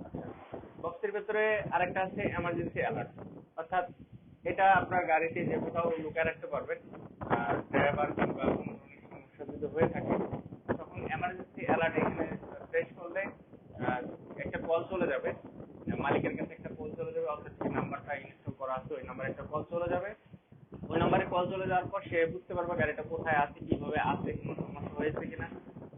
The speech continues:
সে, সে চাইলে গাড়িটাতে লাইভ দেখতে পারবে। তো যাই হোক, এটা হচ্ছে এমার্জেন্সি alert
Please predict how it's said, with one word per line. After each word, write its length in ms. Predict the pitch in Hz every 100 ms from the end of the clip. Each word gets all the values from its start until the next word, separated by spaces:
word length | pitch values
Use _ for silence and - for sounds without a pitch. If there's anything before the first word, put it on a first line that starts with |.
| -
সে, 240 | 156 -
সে 80 | 180
চাইলে 260 | 196 196 202
গাড়িটাতে 360 | 190 175 175 175
লাইভ 240 | 156 156
দেখতে 260 | 170 - 175
পারবে। 260 | 156 190 220 - - - - - - - -
তো 80 |
যাই 180 | 160 160
হোক, 120 | 202
এটা 160 | 175 175
হচ্ছে 180 | 170 175
এমার্জেন্সি 540 | 156 160 156 156 -
alert 280 | 143 139 143